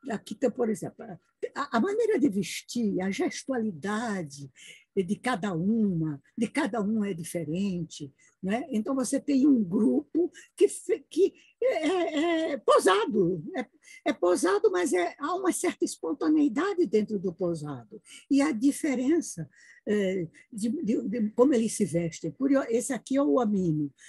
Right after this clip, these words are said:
Léo Amino, esse foi o pri-, tem a, a, a,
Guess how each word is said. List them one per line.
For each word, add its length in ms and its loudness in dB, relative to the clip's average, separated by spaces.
Léo 280 2
Amino, 520 0
esse 300 2
foi 260 -2
o 40 -10
pri-, 180 -6
tem 160 -10
a, 540 -4
a, 280 -6
a, 500 -4